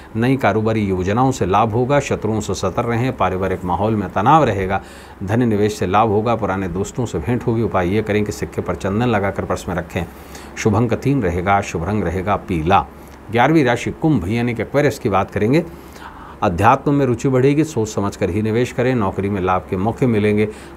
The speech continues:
दफ्तर का माहौल बेहतर बना रहेगा, junk food खाने से बचें। उपाय ये करें कि सफ़ेद रंग के मोजे पहने,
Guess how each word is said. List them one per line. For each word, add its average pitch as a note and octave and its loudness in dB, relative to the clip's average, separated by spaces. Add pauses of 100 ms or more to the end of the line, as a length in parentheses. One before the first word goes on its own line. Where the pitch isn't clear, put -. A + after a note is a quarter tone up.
दफ्तर E3+ 0
का F3 2
माहौल G2 4
बेहतर G#2+ 0
बना G2+ 0
रहेगा, F#2+ 0
junk G#2 -4
food - -6
खाने F2+ -6
से F#2+ -6
बचें। F#2 0
उपाय F2+ 2
ये G#2+ 2
करें G#2+ 0
कि G#2+ -2
सफ़ेद G#2+ -2
रंग G#2 0
के G2+ -2
मोजे G2 2
पहने, F2 -2